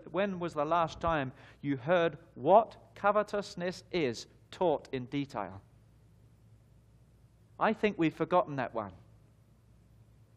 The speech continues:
Where we have taken material things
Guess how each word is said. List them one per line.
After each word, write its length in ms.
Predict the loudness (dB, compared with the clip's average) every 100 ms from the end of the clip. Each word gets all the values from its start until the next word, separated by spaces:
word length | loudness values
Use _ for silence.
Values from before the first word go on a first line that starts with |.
| -20 -20 -20 -20 2
Where 260 | 6 8
we 200 | 8 4
have 260 | 4 4 2
taken 400 | 4 6 6 6
material 720 | 4 4 10 12 12 12 12
things 960 | 12 10 12 10 -2 -12 -14 -14 -16